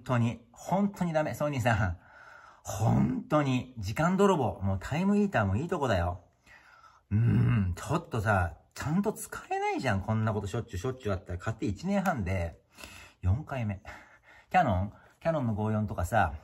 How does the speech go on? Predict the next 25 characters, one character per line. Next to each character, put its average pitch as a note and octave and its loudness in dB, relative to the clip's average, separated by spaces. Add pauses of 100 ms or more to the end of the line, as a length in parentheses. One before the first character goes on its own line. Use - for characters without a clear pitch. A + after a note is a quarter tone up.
(160)
七 G#2+ 0
デ G#2+ 0
ィ G#2 2
ー G2 2
マ G2 2
ー G2 -4
ク - -12
ツ G#2 -8
ー - -6
と - -10
か F2+ -10
さ、 F2+ 0 (460)
十 G2+ -2
年 D#3 -2
以 - -2
上 D3 -4
使 - -6
っ - -4
て F2 -6
た G2 -8
け D#2+ -8
ど、 E2 -8 (240)
ゼ G#2+ -4
ロ A2+ -2
回。 - -8